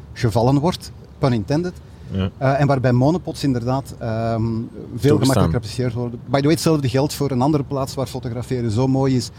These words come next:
Speaker 1: Dat is Grand Central Terminal. Zet daar ook niet uw tripod neer, ehm, want opnieuw, je gaat, je gaat nieuwe vrienden maken.
Speaker 2: <laughs> Ja, ja, ja. We, we, we hebben dat al een paar keer ondervonden daar.
Speaker 1: <laughs> We spreken uit
Speaker 2: We, we
Speaker 1: ervaring.
Speaker 2: spreken uit ervaring. Nee, maar ik werk heel graag met een tripod,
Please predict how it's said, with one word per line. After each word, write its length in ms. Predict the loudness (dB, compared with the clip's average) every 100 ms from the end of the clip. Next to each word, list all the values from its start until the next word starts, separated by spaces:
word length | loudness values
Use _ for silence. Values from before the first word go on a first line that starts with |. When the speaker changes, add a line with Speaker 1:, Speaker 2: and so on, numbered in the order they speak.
| -20 -20 -14 -2
Speaker 1:
Dat 180 | 2
is 160 | 2 0 0
Grand 200 | 2 2
Central 280 | 0 -2 -2
Terminal. 500 | 0 2 0 -2 -6 -16 -20 -20 -20 -8
Zet 240 | 0 2 4
daar 180 | 2 2
ook 200 | 2 2
niet 180 | 2
uw 160 | 2 0
tripod 420 | 2 0 0 0
neer, 380 | 2 2 0 -4 -14 -6
ehm, 360 | -2 0 2 0 -2
want 300 | 0 0 -2 -8 -18 -14
opnieuw, 420 | -10 0 2 4 4
je 140 | 2
gaat, 180 | 2 2
je 100 | 2
gaat 180 | 2 2
nieuwe 240 | 2 2
vrienden 300 | 0 0 0
maken. 360 | -2 -4 -10 -14 -14 -6
Speaker 2:
<laughs> 200 | -6 -2
Ja, 140 | 0
ja, 340 | 2 2 2 -2 -4
ja. 360 | -2 0 0 -4 -12 -20 -14 -4
We, 180 | -4 -2
we, 140 | -4
we 40 | -2
hebben 180 | 0 2
dat 100 | 2
al 160 | 2
een 80 | 2
paar 200 | 2 0
keer 160 | 2 2
ondervonden 480 | 4 4 4 4 4
daar. 380 | 4 2 0 -2
Speaker 1:
<laughs> 40 |
We 60 | -2
spreken 540 | 0 2 2 2 2
uit 140 | 2
Speaker 2:
We, 60 | 2
we 60 | 2
Speaker 1:
ervaring. 240 | 2 2
Speaker 2:
spreken 240 | 2 0
uit 100 | 0
ervaring. 380 | 0 0 0 0
Nee, 140 | 0 0
maar 120 | 0
ik 140 | -2
werk 220 | -2 -2 0
heel 260 | 2 4
graag 220 | 4 2
met 120 | 4 4
een 100 | 4
tripod, 440 | 4 2 -2 -10